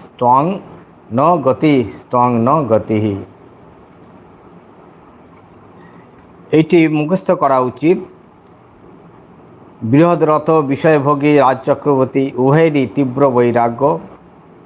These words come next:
বৃহদ্রথের উক্তিতে বিষয়ভোগের নিন্দার আধিক্য রয়েছে, কারণ তিনি রাজা। এটি মৈত্রেয়ানী উপনিষদের বৃহদ্রথের কথা।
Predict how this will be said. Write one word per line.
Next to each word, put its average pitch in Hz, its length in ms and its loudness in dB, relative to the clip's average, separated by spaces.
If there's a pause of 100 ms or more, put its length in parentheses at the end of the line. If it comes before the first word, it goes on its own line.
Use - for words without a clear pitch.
(260)
বৃহদ্রথের 165 760 0
উক্তিতে 151 580 2
বিষয়ভোগের 143 640 2
নিন্দার 131 440 2
আধিক্য 123 480 -4
রয়েছে, 113 440 -2 (680)
কারণ 127 280 -2
তিনি 127 280 -2
রাজা। 110 400 0 (1040)
এটি 139 460 2 (240)
মৈত্রেয়ানী 147 640 0
উপনিষদের 131 640 -2 (180)
বৃহদ্রথের 135 880 0 (400)
কথা। 120 460 -2